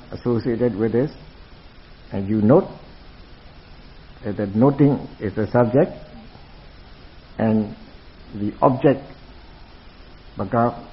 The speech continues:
uh, sorry, the, the, the, the mind that is attached with the wavering becomes the object.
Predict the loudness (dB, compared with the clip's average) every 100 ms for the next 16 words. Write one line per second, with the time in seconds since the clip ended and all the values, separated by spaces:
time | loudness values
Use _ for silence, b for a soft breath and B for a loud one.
0 | -12 -8 -4 -2 0 0 -2 -4 -6 -6
1 | -10 -8 -8 -12 -20 -6 -2 0 6 8
2 | 10 8 6 -2 -16 -20 -20 -20 -20 -20
3 | -20 -20 -20 -20 -6 -2 2 2 0 -6
4 | 0 2 2 -2 -18 -20 -20 -20 -20 -8
5 | -2 0 2 4 4 6 6 4 0 -14
6 | -20 -20 -20 -20 -20 -12 -8 -4 -2 -2
7 | -2 -2 0 0